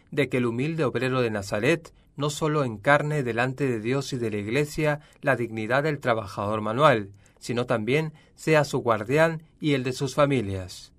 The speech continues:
San José pertenece a aquellos hombres que con su trabajo manual van haciendo realidad lo que antes era solo pura idea, y de los que el cuerpo social no puede prescindir en lo absoluto.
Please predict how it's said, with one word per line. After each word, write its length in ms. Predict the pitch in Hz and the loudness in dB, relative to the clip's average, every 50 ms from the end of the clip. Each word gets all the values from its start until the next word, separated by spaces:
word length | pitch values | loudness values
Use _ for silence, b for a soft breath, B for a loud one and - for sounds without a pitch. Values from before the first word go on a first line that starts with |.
| _ b b b b b b b b b b | _ b b b b b b b b b b
San 300 | - - - 123 113 98 | -4 0 2 2 2 0
José 380 | 107 107 101 101 - 123 131 131 | -2 -2 -2 0 0 0 0 2
pertenece 840 | - 143 - - 120 113 113 120 139 139 - 156 156 156 147 147 B B B - | 0 0 0 -2 -2 -2 0 0 -2 -2 -2 -2 -2 -2 -2 -4 B B B 2
a 160 | 151 143 127 | 4 4 4
aquellos 480 | 120 - - 165 160 156 131 - - 135 | 4 2 -2 -4 -2 -2 -4 -2 0 0
hombres 480 | 139 151 147 151 151 156 147 147 b b b b | 0 0 0 -2 -2 -2 -4 -6 b b b b
que 140 | - - 131 | -6 -6 -4
con 180 | - 131 123 117 | -2 -2 -4 -4
su 140 | - 127 - | -6 -6 -2
trabajo 420 | - 120 117 127 - - - 147 | 0 2 2 2 2 2 0 -2
manual 540 | 135 120 113 113 120 127 139 151 156 147 151 - _ | -2 -2 -2 0 2 2 2 2 0 -2 -6 -12 _
van 240 | - 131 151 170 165 | -2 0 0 2 2
haciendo 480 | 147 120 - - 139 131 135 139 139 135 | 0 -4 -6 -6 -6 -4 -2 -2 -2 -2
realidad 580 | 131 131 123 113 110 107 107 127 143 147 147 b b b b - | -2 -2 -2 -2 -2 -2 0 0 0 0 -2 b b b b -4
lo 200 | 147 135 123 127 | -2 -2 -2 0
que 160 | - 120 117 | 0 2 2
antes 500 | 131 147 156 147 151 160 156 147 151 - - | 2 2 0 -2 -2 -2 -2 -4 -4 -6 -4
era 220 | 151 147 143 131 | 0 0 0 0
solo 540 | 127 - 147 139 135 135 139 139 139 131 - _ _ _ - | -2 -2 -2 -2 0 0 0 -2 -2 -4 -6 _ _ _ -4
pura 360 | 147 147 147 143 147 143 139 | 0 0 2 2 2 2 0
idea, 560 | 135 131 127 151 143 123 107 101 98 101 101 b b b b b b b b _ - | 0 0 0 2 2 2 0 0 -4 -8 -10 b b b b b b b b _ -4
y 100 | 143 123 | 0 2
de 100 | 117 123 | 4 4
los 200 | 117 113 110 - | 4 4 2 0
que 240 | - - 117 110 107 | 0 0 2 2 2
el 140 | 107 104 101 | 0 -2 2
cuerpo 380 | - 147 147 147 147 - 151 | 4 4 4 4 2 0 -2
social 580 | 139 - 123 107 - 135 143 151 165 165 160 160 B B B _ | -2 -2 -4 -4 0 2 4 4 4 4 2 -4 B B B _
no 180 | 143 143 151 147 | -2 0 0 0
puede 300 | 151 160 160 156 151 151 | 2 2 2 2 2 0
prescindir 680 | 151 135 127 110 - 120 104 107 117 143 160 156 156 156 | 0 -2 -4 -4 -4 -6 -4 -2 -2 0 -2 -2 -4 -6
en 240 | - 156 151 151 151 | -6 -4 -4 -2 0
lo 80 | 151 151 | 2 2
absoluto. 760 | 147 151 - - 160 147 135 120 107 107 113 98 95 92 | 0 0 -2 -2 0 0 0 0 -2 -4 -6 -8 -8 -10